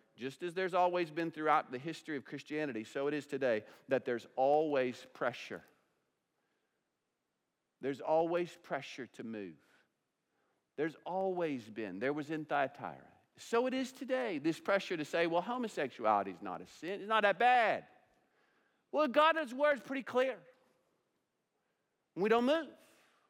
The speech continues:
People say, "Well, you can just choose your gender today."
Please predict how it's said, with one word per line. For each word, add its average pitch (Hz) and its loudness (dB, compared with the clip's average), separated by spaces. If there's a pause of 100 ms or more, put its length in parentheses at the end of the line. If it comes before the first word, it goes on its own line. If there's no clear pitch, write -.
(1700)
People 269 -2
say, 294 6
"Well, 294 8
you 294 6
can 277 4
just 254 0
choose 254 0
your 226 4
gender 185 2
today." 95 -8